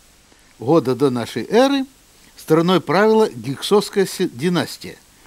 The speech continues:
семитского происхождения. Этому в Библии пот-, э, с-, посвящено несколько мест. Библия говорит в тридцать девятой главе Бытие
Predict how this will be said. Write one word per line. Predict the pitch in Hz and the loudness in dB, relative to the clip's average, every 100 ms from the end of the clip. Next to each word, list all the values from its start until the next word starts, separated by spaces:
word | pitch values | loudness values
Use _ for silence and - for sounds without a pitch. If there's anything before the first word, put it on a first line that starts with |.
| _ _ | _ _
семитского | - 160 165 202 - 196 180 | -6 -2 0 -2 0 2 2
происхождения. | 165 160 - 151 120 95 50 - - _ _ _ _ _ _ _ _ _ _ _ _ _ _ _ _ _ _ _ _ _ _ - _ - - | -2 -4 -2 -4 -4 -10 -10 -20 -20 _ _ _ _ _ _ _ _ _ _ _ _ _ _ _ _ _ _ _ _ _ _ -20 _ -20 -8
Этому | - 320 262 | -2 2 2
в | 185 | 2
Библии | 226 185 185 147 | 2 2 4 2
пот-, | - 147 175 | 0 -4 -2
э, | 147 147 | -2 -4
с-, | - - | -6 -8
посвящено | 156 - 160 - 185 220 | -6 -4 -4 -2 0 0
несколько | 170 151 160 - 143 165 - | 0 -2 -2 -6 -4 -2 -2
мест. | 139 117 - - - - _ _ _ _ _ _ - - - - - - - - | -2 -4 -6 -16 -20 -20 _ _ _ _ _ _ -20 -20 -20 -20 -20 -20 -20 -6
Библия | 151 262 262 196 | 0 2 4 6
говорит | 180 180 160 - - _ _ _ _ _ - | 6 4 0 -4 -20 _ _ _ _ _ -20
в | - _ _ - | -20 _ _ -4
тридцать | 156 160 139 110 - - - | 0 0 -2 -6 -10 -20 -10
девятой | 107 139 117 143 127 127 | -2 -2 2 2 2 0
главе | 110 151 208 240 - _ _ _ _ _ _ _ - | 0 2 2 2 -2 _ _ _ _ _ _ _ -6
Бытие | 147 165 202 196 | -4 0 4 4